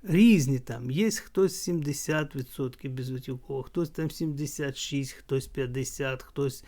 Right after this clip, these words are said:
шістдесят з чим-то, різне. По-, здається, саме більше вісімдесят. Але повної безготівковки нема ніде, так неможливо. Так не буває. І у-, а тим більше, більше у нас неможливо. Мене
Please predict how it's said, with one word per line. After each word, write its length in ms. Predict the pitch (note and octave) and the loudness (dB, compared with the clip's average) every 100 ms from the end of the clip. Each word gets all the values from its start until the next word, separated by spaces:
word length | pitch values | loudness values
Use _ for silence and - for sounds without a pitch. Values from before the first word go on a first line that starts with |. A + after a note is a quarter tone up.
| - - - | -20 -20 -16
шістдесят 760 | - - C3+ B2 C3+ - C#3 C3+ | -8 -2 -2 -2 -4 -2 -2 0
з 20 | |
чим-то, 520 | - - C#3 B2+ C3 C3 - - - | -2 0 0 0 -4 -6 -10 -16 -2
різне. 440 | D3 E3 C#3+ B2+ | 2 4 2 0
По-, 240 | A#2+ C#3 C#3 | -4 -6 -4
здається, 460 | C3 F#3+ C4 A3+ | 2 4 4 0
саме 260 | E3 F#3 F3 | -2 0 2
більше 360 | D#3 G#3+ - | 0 0 0
вісімдесят. 680 | D#3+ D3 D#3 C#3 C3 - - - - - - - - | -2 0 0 0 -2 -6 -12 -16 -20 -20 -20 -20 -6
Але 280 | - F3+ E3 | 0 4 4
повної 680 | - - D#3 B3 B3+ F#3 C#3+ | 2 2 8 8 8 6 4
безготівковки 920 | C3+ C3 B2+ - B2+ B2 B2+ G#2+ - F#2+ | 4 2 0 0 -2 0 -2 -2 -2 6
нема 220 | C#3+ D3+ D#3+ | 8 8 6
ніде, 500 | D#3+ D3 C3 A2 G#2+ | 4 2 0 -2 -4
так 280 | - B2 - | -6 -6 -4
неможливо. 680 | D3 D3 D#3+ F3 F#3 C3 A#2 - - - - - - - - | -4 -2 -2 -2 -2 -2 -4 -14 -20 -20 -20 -20 -20 -20 -14
Так 140 | - A2 - | -12 -10 -6
не 60 | C3+ | -4
буває. 520 | C3+ D3+ D3 B2 A#2+ - - - - - - - - - | -2 0 0 -2 -6 -16 -16 -16 -16 -18 -18 -18 -18 0
І 160 | D#3+ F#3 | 4 4
у-, 140 | G3 - - - | 2 -2 -20 -10
а 120 | - C#3+ | -4 -2
тим 260 | - E3 | 2 4
більше, 340 | D3+ A3 A3+ F#3+ - | 6 6 4 -4 -6
більше 420 | C#3+ C#3+ G3 - G3 | 0 4 4 2 2
у 140 | A#3 F#3+ | 4 6
нас 480 | F3+ D3 A2+ - - | 4 2 -2 -10 -6
неможливо. 680 | C#3 C3 A#2+ A#2+ A2+ A#2+ A#2 | -2 -2 -2 -6 -8 -8 -2
Мене 420 | D3+ G3 A3 | 2 4 4